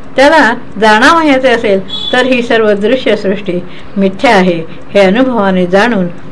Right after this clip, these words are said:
त्या सृष्टीत गुंतलेले आपले लक्ष काढून घेऊन आपले खरे स्वरूप काय, याचा शोध घेण्याचा प्रयत्न केला की स्वानुभवाने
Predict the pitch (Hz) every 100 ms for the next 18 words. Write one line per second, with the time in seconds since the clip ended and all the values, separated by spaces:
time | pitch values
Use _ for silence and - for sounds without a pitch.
0 | - 262 320 247 233 - 196 185 196 196
1 | 190 254 247 185 180 170 175 220 - 190
2 | 175 - - - 196 202 294 277 185 175
3 | - - - 190 208 202 - 226 294 -
4 | 208 190 185 170 165 170 170 - - 196
5 | 220 226 - 226 220 190 170 170 190 190
6 | 175 175 185 190 240 180 175 - - -
7 | 233 220 196 233 277 269 180 175 175